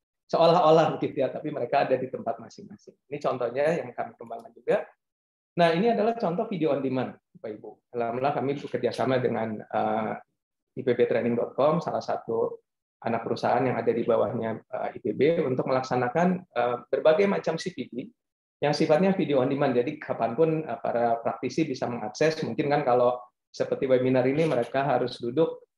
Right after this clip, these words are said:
dua jam pada waktu yang sama, bahkan hari, kalau hari Sabtu kan pasti pasiennya banyak, begitu dan sebagainya. Jadi kalau video on demand mereka lebih luang. Kapanpun mereka bisa mungkin sambil, <laughs> katakanlah mengasuh anak ya, punten gitu ya, sambil masak gitu, bisa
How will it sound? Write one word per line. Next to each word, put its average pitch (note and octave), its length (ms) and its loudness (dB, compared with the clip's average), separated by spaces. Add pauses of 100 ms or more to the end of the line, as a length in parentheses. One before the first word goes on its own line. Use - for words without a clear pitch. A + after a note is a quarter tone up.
(440)
dua B2+ 240 0
jam C#3+ 320 0
pada B2 240 -4
waktu B2+ 380 -2
yang B2+ 60 -6
sama, D3+ 420 2
bahkan C3 260 -4
hari, A#2+ 300 -4
kalau A#2+ 160 -2
hari A#2+ 160 -4
Sabtu B2 320 -4
kan C#3 160 -2
pasti - 240 -10
pasiennya B2+ 400 2
banyak, C#3+ 260 6
begitu D3 240 -6
dan C3+ 160 -4
sebagainya. C3+ 400 2
Jadi C#3+ 160 4
kalau B2+ 240 2
video C#3 300 0
on C#3 80 -2
demand G3+ 180 0
mereka F3 240 2
lebih F3+ 240 4
luang. C3 240 4 (460)
Kapanpun C3 400 2
mereka D3+ 340 2
bisa B2 460 -2 (320)
mungkin C#3 320 -2
sambil, C3 400 2
<laughs> - 640 -12
katakanlah C3 420 0
mengasuh B2 460 -4
anak D#3+ 180 0
ya, C#3+ 160 0
punten C3 400 -2
gitu B2+ 240 -6
ya, C3+ 140 -4 (160)
sambil A#2+ 260 -10
masak A#2+ 480 -2
gitu, D#3+ 320 2
bisa A#2+ 160 -6